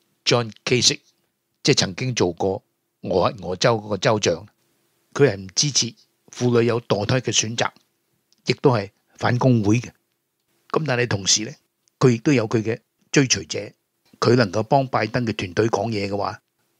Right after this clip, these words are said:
就可以拉多啲共和黨票。如果拜登嘅策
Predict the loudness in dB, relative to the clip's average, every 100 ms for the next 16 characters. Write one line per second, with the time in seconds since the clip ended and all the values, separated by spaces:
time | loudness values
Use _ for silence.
0 | _ _ -4 -2 0 -2 -2 -8 _ -4
1 | -2 0 0 0 -4 -6 -6 -4 -2 0
2 | -2 -4 _ _ _ _ _ _ -6 -2
3 | 0 0 -4 -4 -4 -2 -2